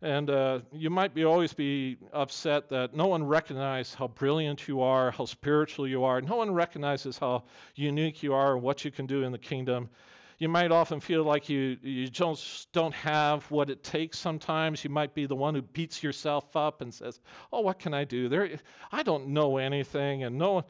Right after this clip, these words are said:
why should anyone pay attention to me?" You might not think you're smart enough or spiritual enough or important enough to be chosen for service or used by God. I want you to know this. That's not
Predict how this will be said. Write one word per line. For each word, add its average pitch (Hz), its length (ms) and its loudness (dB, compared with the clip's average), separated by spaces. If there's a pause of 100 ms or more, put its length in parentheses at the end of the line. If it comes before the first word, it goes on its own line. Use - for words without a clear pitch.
(240)
why 180 160 4
should 190 220 -4
anyone 160 480 2
pay 156 240 -2
attention 143 420 -6
to 131 100 -6
me?" 131 320 -4 (360)
You 160 80 -8
might 190 180 2
not 170 320 -2
think 156 220 -4
you're 139 100 2
smart 156 400 4
enough 143 420 0
or 123 60 -6
spiritual 156 480 0
enough 135 360 -2
or 123 60 -8
important 143 440 -2
enough 135 300 -2
to 135 60 -8
be 120 140 -6
chosen 131 640 -2
for - 160 -8
service 127 580 -4 (300)
or 139 100 2
used 135 340 2
by 123 180 -2
God. 120 420 -2
I 127 100 -6
want 143 460 0
you 190 60 -2
to 160 120 0
know 147 200 0
this. 110 340 -8 (400)
That's 165 500 0
not 139 380 0